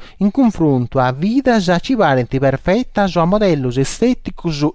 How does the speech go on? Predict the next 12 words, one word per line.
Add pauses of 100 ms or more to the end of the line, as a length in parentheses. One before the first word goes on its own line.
impossibile
da
lograre. (440)
Sa
cosa
però
è
scominciando
a
cambiare. (240)
Sempre
più